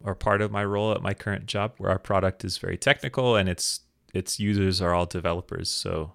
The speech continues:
there is a lot of product management, and it's pretty fulfilling to be able to dive into that stuff.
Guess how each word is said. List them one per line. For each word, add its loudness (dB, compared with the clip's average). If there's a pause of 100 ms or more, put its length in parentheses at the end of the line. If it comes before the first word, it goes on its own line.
(300)
there -8
is -6
a -8
lot -4
of -6
product -6
management, -8
and 4
it's 0
pretty -6
fulfilling 0
to -8
be -6
able -2
to -8
dive -2
into -8
that -8
stuff. -10